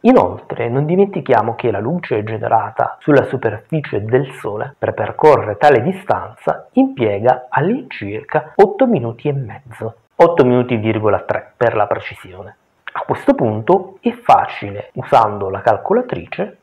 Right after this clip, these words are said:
scoprire che la luce in un'ora è in grado di percorrere una distanza di circa sette virgola due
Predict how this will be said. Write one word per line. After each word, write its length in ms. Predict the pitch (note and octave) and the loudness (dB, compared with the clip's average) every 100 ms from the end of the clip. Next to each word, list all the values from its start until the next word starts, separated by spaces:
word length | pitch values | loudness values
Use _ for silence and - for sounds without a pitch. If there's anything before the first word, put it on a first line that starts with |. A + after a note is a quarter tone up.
| _ | _
scoprire 520 | - C#4 A#3+ B2+ A2+ | 0 2 4 2 2
che 260 | A2 A#2 - | 0 -2 -2
la 140 | C3+ D3+ | 2 2
luce 520 | C3 A2 - G2+ - | 2 -2 -4 -6 -4
in 120 | D3 D3 | -2 0
un'ora 540 | D#3 F#2 F#2+ D#3 - | 0 -2 -2 -2 0
è 80 | D#3 | 4
in 200 | E3+ F3+ | 6 6
grado 300 | E3+ A2+ G2 | 2 2 -2
di 120 | G2+ | -4
percorrere 540 | C3+ C#3 - F3 A#2+ G#2+ | -4 -4 4 6 6 4
una 160 | G#2 | 0
distanza 720 | F#3+ - - F#2+ F#2 - G#3 | -4 -6 -4 -4 -6 -4 -4
di 120 | G#3 B3 | -2 -6
circa 580 | - F#2+ - - F#3 - | -8 -10 -6 -4 -4 -8
sette 640 | - - C4 B3+ - E3 | -20 0 0 0 -4 -4
virgola 560 | C3 E3+ F#3 C3 C3+ A#2 | 2 4 4 4 2 2
due 380 | G#2+ F#2 F2+ | -2 -6 -8